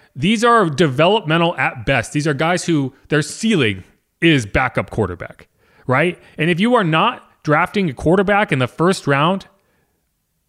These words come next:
you're not trying to find your next starting quarterback. Fact. Like, it, they do not exist outside of the first round, maybe the second round, but even those are rare, right? Like Jalen Hurts, occasionally you'll find these guys, but, like, even those guys are rare.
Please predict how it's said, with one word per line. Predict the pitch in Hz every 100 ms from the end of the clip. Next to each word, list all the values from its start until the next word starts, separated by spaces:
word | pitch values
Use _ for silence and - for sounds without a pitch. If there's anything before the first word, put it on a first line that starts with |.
| -
you're | 160
not | 233 320
trying | - 196 240 160 101 - _ _ -
to | 160
find | - 196 156 135
your | 139
next | 143 -
starting | - 135 117
quarterback. | 147 117 92 - _ -
Fact. | 165 - - - _ -
Like, | 151 - -
it, | - 156
they | 190
do | 123 185
not | 170 180 202
exist | 131 127 - - - _ -
outside | 151 147 165 151
of | 143
the |
first | 139 156 147 147
round, | 127 127 156
maybe | 220 233 247 247 226
the | 214
second | 196 - 185 185
round, | 170 160
but | 147
even | 190 170
those | 143 143 139
are | 131
rare, | 107 110 95 80 - -
right? | 131 131
Like | 139 123
Jalen | 175 170 143
Hurts, | 127 180 180 - - -
occasionally | 147 - 190 160 165 160
you'll | 147
find | - 151 170 160
these | 143
guys, | 131 131 131 123 - - -
but, | 165
like, | 143 139
even | 220 269
those | 190 214
guys | 160 139 123
are | 120
rare. | 117 127 82